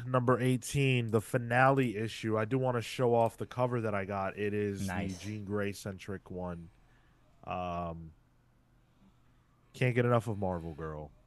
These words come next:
Speaker 1: Uh, this is by the other guy that writes a lot of words, Kieran Gillen.
Speaker 2: <laughs>
Speaker 1: With art by Juan Jose Rip. Uh, colors by David Curiel. Letters by Clayton Cowles.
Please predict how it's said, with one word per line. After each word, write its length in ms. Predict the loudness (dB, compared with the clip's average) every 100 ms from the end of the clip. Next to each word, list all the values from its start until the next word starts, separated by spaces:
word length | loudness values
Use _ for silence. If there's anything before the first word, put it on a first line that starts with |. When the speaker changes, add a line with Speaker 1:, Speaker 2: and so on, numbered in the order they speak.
| _ _ _ _ _ _ _ _ _ _
Speaker 1:
Uh, 520 | 0 6 8 10 8 6
this 260 | 2 2 6
is 280 | 6 6 4
by 560 | 6 10 10 10 8
the 180 | 4 4
other 160 | 6 6
guy 220 | 6 4
that 100 | 2
writes 300 | -4 -6 -4
a 40 |
lot 160 | 0 0
of 60 | 0
words, 380 | 0 -2 -2
Kieran 260 | -4 -2 -2 0
Gillen. 340 | 2 2 0 -6 -18 -20 -20 -20 -20 -20 -20 -20
Speaker 2:
<laughs> 880 | -20 _ -20 -20 -20 -20 -20 -20 _
Speaker 1:
With 180 | -4 4
art 200 | 6 6
by 120 | 6
Juan 320 | 4 6 4
Jose 320 | 4 0 0 0
Rip. 380 | 2 0 0 _ _ _ _ _ _ _ _ _ _
Uh, 380 | -2 2 4 4 0
colors 400 | 2 4 4 4
by 140 | 2
David 320 | 2 0 -2 -4
Curiel. 760 | -2 0 4 6 8 6 4 0
Letters 260 | -2 -2
by 160 | -4 -6
Clayton 360 | -6 -10 -10 -4
Cowles. 640 | 2 4 4 2 -2 -12